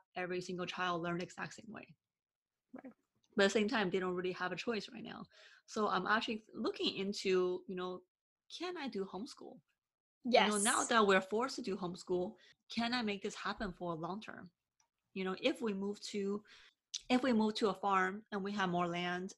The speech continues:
Speaker 1: and my kids, you know, can have more freedom up there, can I just homeschool them from there? And then they can really focus on what they wanna learn and the way they want to learn.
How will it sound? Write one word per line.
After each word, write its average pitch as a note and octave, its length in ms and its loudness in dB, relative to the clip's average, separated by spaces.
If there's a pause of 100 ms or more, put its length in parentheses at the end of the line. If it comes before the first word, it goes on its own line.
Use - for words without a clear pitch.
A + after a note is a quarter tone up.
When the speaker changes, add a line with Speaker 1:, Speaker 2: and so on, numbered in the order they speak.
Speaker 1:
and F3+ 320 0
my F3+ 140 0
kids, F#3 520 -6
you F#3+ 120 -4
know, F3+ 140 -4
can F#3 160 -10
have F3+ 120 -6
more F3+ 140 -6
freedom G3+ 460 -2
up F#3 180 -8
there, F3+ 340 0 (360)
can F3+ 120 -2
I F#3 60 2
just F3+ 240 -4
homeschool F#3 480 -4
them E3+ 160 -8
from F3+ 220 -10
there? - 380 -2 (240)
And G3 100 2
then F#3+ 100 2
they F#3+ 100 2
can F#3+ 200 -2
really G3+ 160 2
focus A3 420 -4
on F3 120 -4
what F3 120 -4
they E3+ 100 -2
wanna E3+ 280 -4
learn F3 400 -2 (100)
and F3 320 -2
the E3+ 100 -2
way F#3+ 280 0
they - 200 -10
want F3+ 220 -10
to F3 80 -16
learn. F3+ 300 -8